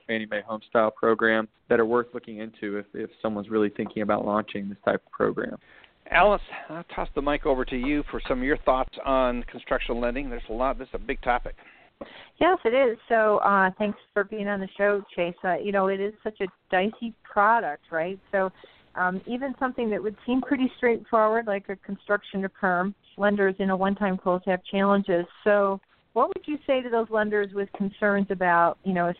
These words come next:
Speaker 3: C to P loan?
Speaker 1: Uh, number one, I would say it's completely understandable. I think, uh, construction lending of all types requires and deserves constant oversight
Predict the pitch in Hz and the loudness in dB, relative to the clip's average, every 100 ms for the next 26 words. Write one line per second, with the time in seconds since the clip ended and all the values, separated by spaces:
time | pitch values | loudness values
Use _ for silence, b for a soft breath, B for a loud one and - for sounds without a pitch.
0 | - 180 175 - 170 165 156 - 180 - | -2 -2 -2 -6 -4 0 0 0 -8 -14
1 | _ B B B B B _ _ 135 120 | _ B B B B B _ _ 2 4
2 | 110 147 147 123 139 113 110 - 117 110 | 4 2 4 4 4 4 2 2 2 2
3 | - 107 - 135 123 110 98 - 117 113 | -2 -8 -4 0 0 0 -4 -8 -4 -4
4 | - 110 110 127 165 160 - 120 110 117 | -4 -4 -4 -2 -2 -4 -6 -6 -2 -2
5 | 113 - _ _ - 110 104 - - - | -4 -8 _ _ -8 -6 -6 -8 -10 -2
6 | 127 120 - 120 113 113 104 110 110 - | 0 0 -4 -8 -6 -6 -2 0 0 0
7 | 110 113 - _ - - - 110 110 104 | 0 -2 -6 _ -14 -8 -2 0 0 -4
8 | 98 - 107 104 101 104 120 120 - 107 | -10 -16 -12 -10 -6 -4 -6 -8 -8 -6
9 | 107 - 104 104 107 - 120 117 123 | -8 -10 -6 -6 -6 -2 2 2 0